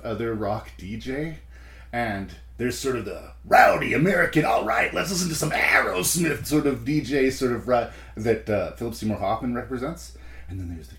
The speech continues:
cool, soothing sort of British take on it. And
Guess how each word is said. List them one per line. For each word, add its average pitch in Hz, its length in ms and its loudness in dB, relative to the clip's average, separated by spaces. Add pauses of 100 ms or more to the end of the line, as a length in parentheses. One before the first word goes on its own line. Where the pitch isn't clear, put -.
cool, 95 420 -14 (480)
soothing - 680 -8 (240)
sort - 300 -14
of - 340 -16 (160)
British - 680 -14 (260)
take - 300 -12 (100)
on - 80 -18
it. - 160 -18 (460)
And 113 360 -4